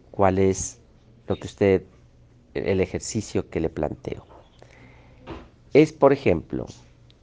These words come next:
tomar un personaje que para usted es fundamental y hablar con él imaginariamente y pedirle que le transmita las habilidades del conocimiento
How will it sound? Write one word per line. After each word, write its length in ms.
tomar 360
un 140
personaje 760
que 140
para 280
usted 380
es 120
fundamental 760
y 380
hablar 560
con 220
él 180
imaginariamente 1080
y 100
pedirle 840
que 120
le 140
transmita 800
las 160
habilidades 680
del 140
conocimiento 1000